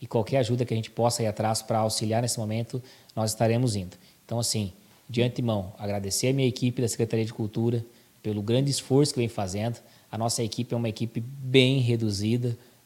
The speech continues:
é, perto do que a gente vem vendo que as secretarias, é, estavam trabalhando e também algumas da, da região. Nossa equipe hoje ela é muito reduzida, mas porém muito competente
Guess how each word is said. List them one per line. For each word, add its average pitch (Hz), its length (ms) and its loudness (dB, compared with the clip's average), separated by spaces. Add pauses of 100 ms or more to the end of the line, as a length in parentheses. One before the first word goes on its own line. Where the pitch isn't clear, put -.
é, 110 220 -2
perto 113 440 0
do 113 80 -4
que 113 220 0
a 110 60 2
gente 104 560 -2 (260)
vem 113 500 0 (120)
vendo 117 360 0
que 110 180 -4
as 107 140 -2
secretarias, 110 600 -2 (300)
é, 107 380 -4
estavam 113 360 0
trabalhando 113 720 2
e 104 80 0
também 110 520 0 (240)
algumas 107 340 -2
da, 104 220 0
da 107 120 -2
região. 107 580 0 (380)
Nossa 113 220 -4
equipe 113 320 -2
hoje 113 220 2
ela 110 120 2
é 110 60 4
muito 120 340 0
reduzida, 113 440 0
mas 123 160 -2
porém 113 260 -2
muito 123 260 -2
competente 120 680 -4